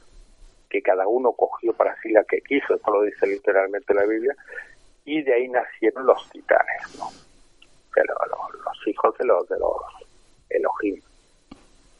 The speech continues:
Es muy curioso. También que, que en Bugará,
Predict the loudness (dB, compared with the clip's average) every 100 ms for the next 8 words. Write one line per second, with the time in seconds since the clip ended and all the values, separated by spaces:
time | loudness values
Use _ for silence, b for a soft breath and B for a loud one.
0 | _ _ _ _ -6 -2 0 4 2 4
1 | -2 -2 -6 _ -20 B _ -2 0 -2
2 | -4 0 2 0 -2 -8 -10 -8 -8 -4
3 | -4 0 2 2 0